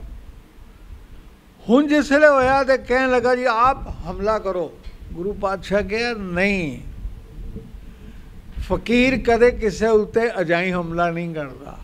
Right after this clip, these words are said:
ਮਤਾਂ ਤੇਰੇ ਮਨ ਦੇ ਵਿੱਚ ਕੋਈ ਰੋਸ ਰਹਿ ਜਾਏ,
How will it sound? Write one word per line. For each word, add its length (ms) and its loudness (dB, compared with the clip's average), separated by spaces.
ਮਤਾਂ 440 6
ਤੇਰੇ 280 2
ਮਨ 340 4
ਦੇ 140 4
ਵਿੱਚ 200 0
ਕੋਈ 180 0
ਰੋਸ 380 4
ਰਹਿ 280 4
ਜਾਏ, 380 4